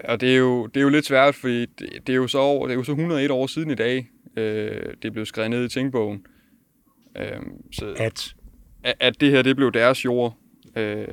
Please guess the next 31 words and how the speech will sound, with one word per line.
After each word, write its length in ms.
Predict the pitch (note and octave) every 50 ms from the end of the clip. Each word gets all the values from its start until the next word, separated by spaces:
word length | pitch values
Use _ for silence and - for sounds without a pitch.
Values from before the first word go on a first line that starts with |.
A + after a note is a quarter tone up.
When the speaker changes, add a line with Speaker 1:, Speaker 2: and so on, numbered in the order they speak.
| - - - - _ - -
Speaker 1:
men, 200 | - A2+ - -
men 120 | A#2+ A2
de 120 | G2 A#2+ A#2
har 140 | A2 A2 A2+
jo 60 | G#2+
holdt 220 | A2 A2+ G#2+ G#2+ -
til 160 | - C3+ C#3
her 80 | C3+ A2+
lang 260 | A2 A2 A#2 A#2+ A#2
tid 180 | - C3 B2 A#2
før. 320 | - A#2+ A#2+ B2 A#2+ A2+ A2 - _ _ _ _ - -
Men 120 | A#2 A2
det 100 | G#2 A#2
står 180 | - - A#2+ A#2
jo 80 | A#2 A#2
til 200 | - D#3 D#3+ D#3+
sig, 200 | F3 B2 A2+ A2+
at 80 | G#2+ -
det 80 | C3+ C#3+
her, 120 | C#3 C3
det 120 | B2+ C3
er 40 | B2+
grevens 680 | A#2+ - A#2+ A2+ A#2+ C3 C#3 D3 D3 C#3 - - - _ _ -
jord. 300 | A#2+ B2+ C3 B2 A#2 - _ _ _ _ _ _ _ _ _ _ _ _ _ _ _ _ _
Og 180 | _ - - A2+
greven 300 | - A#2+ B2+ C3+ D3 C#3
i 60 | A#2
sin 280 | A2 - C3+ C3+ C3 B2+
tid 220 | - B2+ A#2+ A#2
så 140 | A2+ - B2+
er 220 | B2+ A#2+ A2 A2